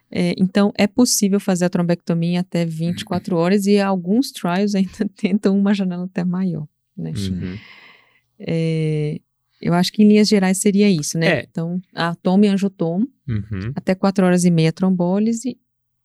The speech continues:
Speaker 1: E até oito horas a trombectomia.
Speaker 2: É, e eu faço uma analogia aqui também com o infarto, né? No infarto, pessoal, é, se você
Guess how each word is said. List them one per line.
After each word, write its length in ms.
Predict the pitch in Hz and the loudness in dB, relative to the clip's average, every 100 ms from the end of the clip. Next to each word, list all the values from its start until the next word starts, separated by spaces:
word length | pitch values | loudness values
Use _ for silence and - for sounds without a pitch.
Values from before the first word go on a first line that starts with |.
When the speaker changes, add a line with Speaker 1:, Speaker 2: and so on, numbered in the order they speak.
| - | -10
Speaker 1:
E 80 | 180 | -4
até 220 | 185 - | -4 -2
oito 260 | 185 190 185 | 0 0 0
horas 240 | 165 165 | -2 -4
a 80 | 170 | -8
trombectomia. 800 | 170 180 170 170 - 175 165 175 - | -8 -8 -8 -10 -10 -10 -8 -8 -2
Speaker 2:
É, 180 | 175 - | -2 0
e 80 | 143 | 2
eu 100 | 185 | 2
faço 380 | 170 185 170 - | 2 0 0 0
uma 60 | 165 | 0
analogia 460 | 156 156 123 135 | 2 2 0 -2
aqui 120 | 143 | -2
também 320 | - 147 131 135 | -4 -2 -2 0
com 100 | 160 | -2
o 40 | |
infarto, 480 | 151 - 107 - 107 | -2 -2 -2 -2 -4
né? 220 | 117 113 | -4 -4
No 160 | 117 147 | 0 0
infarto, 560 | 160 - - 180 - 117 | 0 -2 -2 -2 -4 -6
pessoal, 480 | - - 104 95 _ - - - - - | -6 -2 -2 -4 _ -20 -20 -20 -16 -6
é, 240 | 117 113 - | -4 -4 -8
se 220 | - - | -10 -6
você 420 | 135 139 190 185 | -4 -2 -2 -2